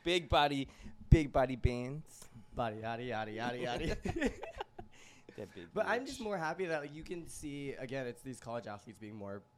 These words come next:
Speaker 2: appreciated and giving
Speaker 1: I mean, the
Speaker 2: credit.
Speaker 1: game has changed one thousand percent completely. Now that these, for these college athletes, like, their deals are ridiculous.
Speaker 2: Well, a lot of them now are staying longer in college because they know they can make money.
Speaker 1: Especially women.
Speaker 2: Mm-hmm.
Speaker 1: Especially
Speaker 2: Like,
Speaker 1: women.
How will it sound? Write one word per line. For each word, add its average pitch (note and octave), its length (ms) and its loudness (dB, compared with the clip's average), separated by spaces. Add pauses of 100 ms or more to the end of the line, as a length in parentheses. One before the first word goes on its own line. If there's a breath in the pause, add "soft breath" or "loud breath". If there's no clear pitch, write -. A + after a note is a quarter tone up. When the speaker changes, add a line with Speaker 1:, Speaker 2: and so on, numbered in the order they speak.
(140)
Speaker 2:
appreciated G#2 540 -10
and G#2 80 -10
giving F#2+ 340 -10 (300)
Speaker 1:
I C3+ 60 0
mean, E3 160 0
the D#3 60 0
Speaker 2:
credit. C#3+ 100 -2
Speaker 1:
game D#3+ 160 0
has G3 120 -4
changed A2 320 -6
one A2 140 -2
thousand G2 240 0
percent F#2 240 -12
completely. F2 460 -12 (220)
Now A2+ 200 -4
that G2+ 80 -8
these, G2 160 -14
for - 140 -18
these F#2 120 -12
college F2+ 300 -6
athletes, E2+ 420 -12
like, F#2 120 -10 (500 soft breath)
their A2+ 80 -2
deals G#2 260 -6
are G2 60 -8
ridiculous. D2+ 800 -16 (120)
Speaker 2:
Well, C#3+ 160 -4
a - 20 -4
lot D3 140 -6
of D#3+ 80 -8
them F3+ 80 -8
now D#3 100 -4
are C3+ 120 -4
staying B2+ 420 -8 (400)
longer A2 320 -8
in G2+ 160 -10
college G2+ 300 -8
because F#2+ 220 -12
they G2 60 -10
know G2 140 -8
they F#2 80 -10
can F#2 140 -16
make E2 160 -18
money. F2 160 -12 (760)
Speaker 1:
Especially - 380 -6
women. F2 240 -10 (320)
Speaker 2:
Mm-hmm. A2 420 -12 (140)
Speaker 1:
Especially G2+ 460 -8
Speaker 2:
Like, G#2 80 -8
Speaker 1:
women. E2+ 180 -12